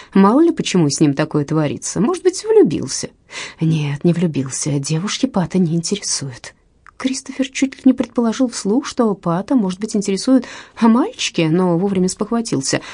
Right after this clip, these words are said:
что это само по себе не такое уж оригинальное соображение, не для ушей Кэтлин. "А вы что-нибудь ему говорили?" "Нет, он совсем перестал со мной разговаривать, я только молилась". "Хотите, я с ним побеседую?"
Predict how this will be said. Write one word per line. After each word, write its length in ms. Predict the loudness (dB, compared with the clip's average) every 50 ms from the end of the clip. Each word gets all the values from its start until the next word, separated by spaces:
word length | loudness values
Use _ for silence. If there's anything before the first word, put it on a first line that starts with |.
| -18 -16 -14
что 180 | -6 0 0 0
это 160 | 0 0 -4
само 260 | -2 0 0 0 0
по 80 | -2 -2
себе 320 | -2 0 0 2 2 2
не 240 | 2 4 4 2 2
такое 280 | 0 -2 -2 -2 -2
уж 140 | -2 0 -2
оригинальное 540 | -2 0 0 0 0 2 2 2 2 2 0
соображение, 720 | 0 -2 -4 -2 -2 -2 -2 -2 -2 -2 -2 -2 -2 -4 -6 -14 -20 -4 _
не 220 | 4 6 6 6 4
для 180 | 4 0 0
ушей 280 | 0 -2 -4 -6 -8 -4
Кэтлин. 440 | -4 -4 -4 -4 -8 -10 -10 -10 -12 _ _ _ _ _ _ -10
"А 260 | -6 -4 -4 -4 -4
вы 160 | -2 -2 -4
что-нибудь 340 | -2 2 2 2 2 4 4
ему 100 | 4 4
говорили?" 540 | 6 6 4 4 4 2 2 0 -2 -2 -2 _ _ _ -14 -12 -12 -14 -12 -4
"Нет, 380 | -2 0 2 2 0 0 -2 -2 -2
он 100 | -2 0
совсем 340 | -2 -2 -4 0 0 0 0
перестал 380 | 0 -2 -4 -2 -2 -2 -2
со 120 | 0 0 0
мной 200 | 2 2 2 0
разговаривать, 720 | 0 0 0 -2 -2 -2 -4 -8 -6 -6 -6 -6 -4 -2
я 200 | -2 -2 -2 -2 -2
только 260 | -4 -4 -4 0 0
молилась". 640 | 0 0 0 -4 -6 -8 -10 -8 -8 -8 -8 -8 -10 _ _ _ _ _ _ _
"Хотите, 460 | -10 -8 -4 -2 -2 0 2 2 2 2 2
я 160 | 0 0 0
с 140 | -2 -4 -4
ним 80 | -4
побеседую?" 640 | -4 -2 -2 -2 -2 -2 -2 -4 -4 -4 -6 -10 -12